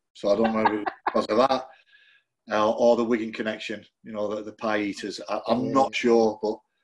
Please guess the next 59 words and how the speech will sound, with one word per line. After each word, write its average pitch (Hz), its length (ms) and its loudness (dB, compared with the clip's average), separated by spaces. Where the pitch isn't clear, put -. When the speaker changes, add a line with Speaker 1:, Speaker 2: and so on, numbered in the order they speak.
Speaker 1:
for 110 100 0
one, 113 180 4
I 110 60 0
could 113 160 -2
eat 113 220 0
anything 113 440 -2
and 98 120 -10
eat 104 180 -10
loads 104 280 2
of 110 160 0
it. 117 220 0
Uh, 104 480 -6
I 98 100 -12
can't 117 300 2
now, 117 160 0
unfortunately. 120 640 -4
Well, 127 160 2
I - 40 -10
still 151 240 -2
can 135 160 0
eat, 120 260 -4
but 117 220 -2
Speaker 2:
<laughs> - 80 -20
Speaker 1:
I 113 60 -12
don't, 120 240 -6
I'm 120 80 -18
not 131 120 -6
the 117 60 -8
same 123 300 -2
trim, 127 280 -4
and, 123 80 -12
you 117 80 -12
know, 110 80 -6
it 113 100 -6
affects 123 320 -4
me 123 80 -4
in 117 80 -2
a 113 40 -2
little 113 220 0
bit 117 200 -2
in 113 80 -18
different 123 320 -2
Speaker 2:
Yeah. 120 40 0
Speaker 1:
ways. 120 260 0
But 113 260 -12
I, - 80 -14
I, 131 60 -8
I 160 260 -10
think 185 200 -8
it 131 80 -6
might 127 160 -4
have 120 100 -6
been 123 160 -2
more 120 220 2
towards, 113 680 -6
you 113 100 -20
know, 110 120 -10
the 107 100 -6
Wigan, 107 340 -6